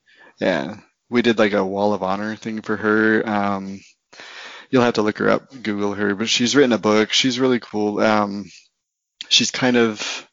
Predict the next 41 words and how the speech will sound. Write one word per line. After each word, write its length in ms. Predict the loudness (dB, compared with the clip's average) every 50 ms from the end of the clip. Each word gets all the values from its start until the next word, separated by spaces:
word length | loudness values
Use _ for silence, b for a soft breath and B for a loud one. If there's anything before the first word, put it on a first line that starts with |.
| B B B B B B B B B B B
she 140 | -2 0 2
doesn't 160 | 2 2 2
wanna 140 | 0 0 0
be 140 | 0 0 0
in 80 | 0
the 60 | -2 -4
spotlight. 720 | -2 2 2 2 2 4 2 2 2 2 2 0 -2 -4
She 120 | -6 -6 -4
just 180 | -4 -4 -4
wants 180 | -4 -6 -6 -8
to 80 | -8 -6
live 160 | -6 -4 -4
her 100 | -4 -2
life 300 | 0 0 0 0 -2 -4
kind 180 | -4 -4 -4 -4
of 80 | -4
thing. 340 | -4 -4 -4 -4 -4 -2 -2
She 380 | 0 0 0 0 0 0 2 2
has 340 | 2 4 2 2 2 0 -2
an 100 | -4 -6 _ _ _ -2
opportunity 580 | -2 0 0 -2 -4 -4 -6 -4 -4 -4 -2 0
to 160 | 0 0 0
have, 180 | 0 0 2
like, 180 | 0 0 0 0
that 160 | -2 -4 -2 0
platform, 500 | 0 0 0 -2 -4 -4 -2 -2 -2 -2
but 140 | -4 -4
she's 400 | -4 -4 -4 -6 -8 -8 -10 -10 -12 _ _ -8
chooses 420 | -6 -6 -6 -6 -6 -6 -6 -6
to 120 | -6 -8
just 220 | -8 -6 -6 -6 -6
kinda 420 | -6 -6 -6 -6 -6 -8 -8 -10 -14 _ _ B B B B B B B B B B B B B B B B _ -10
keep, 220 | -8 -8 -8 -6 _ -10 -10 -10 _ _ _
keep 200 | -8 -8 -8 -8
quiet 480 | -6 -2 0 2 4 4 2 0 0
and 400 | -6 -10 -10 -10 -10 -10 -12 -14 B B B B B B _ _ _ _ _ _ _ -4
do 160 | -2 0 0
her, 180 | 0 -2 -4 -6
live 200 | -6 -6 -6 -4 -4
her 100 | -4 -4
own, 320 | -6 -6 -8 -10 -14